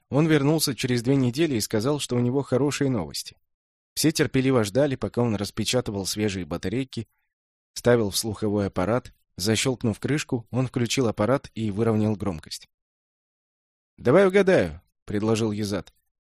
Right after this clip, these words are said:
«Ты нашел доктора с чудо-лекарством для Наримана». Сарказм ничуть не задел Джала, который только улыбнулся.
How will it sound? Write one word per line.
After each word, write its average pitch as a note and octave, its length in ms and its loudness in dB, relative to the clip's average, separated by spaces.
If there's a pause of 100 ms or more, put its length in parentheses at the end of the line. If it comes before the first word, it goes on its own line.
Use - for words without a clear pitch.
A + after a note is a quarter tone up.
(160)
«Ты C#3+ 120 4
нашел E3+ 380 2
доктора D#3+ 420 4
с C3+ 60 0
чудо-лекарством D#3+ 800 2
для D3+ 140 4
Наримана». D3+ 500 0 (640)
Сарказм C3+ 460 0
ничуть B2 320 -2
не C3 100 2
задел A#2 360 0
Джала, A#2 300 0
который G#2 380 -6
только A2+ 280 -4
улыбнулся. G2 600 -4